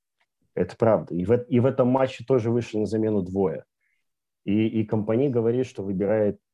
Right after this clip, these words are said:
из тех, кто в наилучшей форме находится. Вот так уж получилось, что сейчас у Андерлехта, э, довольно, довольно широкий состав,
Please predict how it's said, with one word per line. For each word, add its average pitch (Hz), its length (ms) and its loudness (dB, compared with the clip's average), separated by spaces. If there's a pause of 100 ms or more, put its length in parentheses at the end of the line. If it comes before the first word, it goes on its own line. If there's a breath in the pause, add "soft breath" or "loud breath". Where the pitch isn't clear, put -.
из 101 200 -8
тех, 113 280 -2
кто 98 580 -2 (720)
в 113 80 -6
наилучшей 117 480 0
форме 95 320 -4
находится. 78 540 -12 (540)
Вот 85 120 -10
так 147 180 2
уж 185 140 -4
получилось, 170 560 4
что - 140 -8
сейчас 135 440 0
у 117 40 2
Андерлехта, 107 720 0 (1000)
э, 95 520 -2 (400)
довольно, 123 720 0 (1040)
довольно 120 320 0
широкий 113 380 -2
состав, 135 540 -4